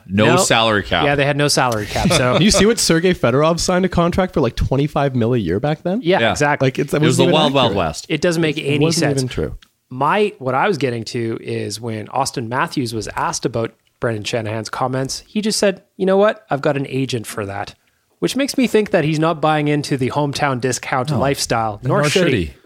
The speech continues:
Speaker 1: Yeah, nor should he. I, I, I, my take on the Nylander thing is, yeah, I hope, I hope they pay him eight and a half million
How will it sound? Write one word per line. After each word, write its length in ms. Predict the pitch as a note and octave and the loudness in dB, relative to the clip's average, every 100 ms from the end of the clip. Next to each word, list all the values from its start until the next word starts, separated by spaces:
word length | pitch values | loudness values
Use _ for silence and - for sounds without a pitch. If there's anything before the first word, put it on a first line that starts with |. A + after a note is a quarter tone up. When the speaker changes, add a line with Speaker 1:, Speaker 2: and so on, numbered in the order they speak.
| - | -6
Speaker 1:
Yeah, 220 | C#3+ A2 | -2 0
nor 160 | A2 B2+ | 0 -2
should 160 | - | -2
he. 100 | A#2 | 0
I, 60 | A2+ | 2
I, 240 | A#2+ C3 C3 | 2 -2 0
I, 140 | B2 - _ _ _ - | -4 -4 _ _ _ -4
my 140 | C3 | -2
take 240 | D#3+ F3+ D#3+ | 0 -2 0
on 80 | |
the 60 | B2+ | 0
Nylander 440 | G#2 G#2+ G2+ F#2 E2+ | 2 2 2 0 -2
thing 320 | F2+ E2+ F2 _ _ - _ _ _ - | -4 -4 -6 _ _ -20 _ _ _ -2
is, 480 | G#2+ G2 F2+ - - _ _ _ _ - _ _ | 0 2 0 -4 -6 _ _ _ _ -20 _ _
yeah, 200 | A2 F#2+ - | 0 0 0
I 100 | G2 | 0
hope, 360 | E2 G#2+ - - | 0 -2 -4 -4
I 120 | G2 | -4
hope 380 | E2 F#2+ A#2 - - | -2 -2 -4 -8 -6
they 120 | F2+ | -4
pay 180 | - F2 | 0 0
him 80 | D#2+ | 0
eight 100 | E2 | -2
and 80 | D2+ | -2
a 40 | |
half 220 | D#2+ D2+ | -2 -2
million 340 | E2 D#2+ F2+ | -2 -2 -4